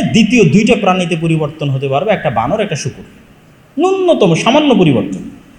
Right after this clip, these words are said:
এই জন্য রাসূল সাল্লাল্লাহু আলাইহি ওয়াসাল্লাম বলেছে যে আমার উম্মতের একদল মানুষ বানর এবং শুকুরে পরিণত হয়ে যাবে। কেন? এটা সামান্য পরিবর্তনই হয়ে যাবে। আল্লাহ সুবহানাহু ওয়া তাআলা চাইবেন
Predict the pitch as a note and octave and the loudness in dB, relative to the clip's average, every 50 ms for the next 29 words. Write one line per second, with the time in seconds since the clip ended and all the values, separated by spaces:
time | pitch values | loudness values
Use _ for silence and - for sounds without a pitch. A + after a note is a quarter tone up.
0 | - _ - _ - C4+ B3+ C4+ C4 B3+ A#3 G3+ G3 A#3 A3+ F3+ G3+ G#3 G3 F#3+ | -20 _ -8 _ -2 2 2 4 4 4 4 2 2 0 0 0 0 0 2 2
1 | G3+ F#3+ F3 F3 F3+ F3+ E3+ G#3 G#3 G#3+ F3+ D#3+ E3 E3 D#3+ D#3+ D#3+ D#3+ D#3 D3+ | 0 2 2 2 2 2 2 0 0 2 2 2 2 2 2 2 2 0 -2 -2
2 | D#3+ D#3+ D3+ C#3 C#3 D3 C#3+ C#3 C#3 D3+ F#3+ F#3 D3 C3 C3 C3 C#3+ D3+ D3+ D#3+ | -2 -2 -2 -2 -2 -2 -2 -2 -2 -2 -2 -2 0 0 0 0 0 -2 -2 -2
3 | G#3 G#3 G#3 A3 G3+ G3+ F#3 D#3+ D3+ C#3+ B2+ A#2 G#2+ G2 F#2+ F2+ E2+ D#2+ - - | -4 -4 -4 -2 -2 0 0 0 0 -2 -2 -2 -4 -6 -8 -10 -12 -14 -18 -20
4 | - - - - - - - _ _ _ - - F#4+ F4+ F4 E4+ E4+ E4 - - | -20 -20 -20 -20 -20 -20 -20 _ _ _ -2 0 2 2 2 2 2 0 0 0
5 | D#4+ D#4+ F4 F#4 F#4+ F#4+ F4+ F4 E4 D4+ C#4 A#3+ G3+ F3 G3 F#3 F3 D3+ A#2 G#2 | 0 2 2 2 2 2 2 2 2 4 4 4 2 2 2 0 2 2 0 -2
6 | F#2+ F#2 F#2 - - - - - - - - - C#4+ D4 D4 C#4+ C#4+ C#4+ D4 C4+ | -4 -6 -10 -14 -16 -20 -20 -18 -8 -2 0 2 2 2 2 2 0 2 2 2
7 | C4+ C4+ B3 - - - A3+ A3+ A#3+ C4 A#3 C#4+ D#4 D#4+ | 2 2 2 2 2 2 2 4 4 4 2 2 2 2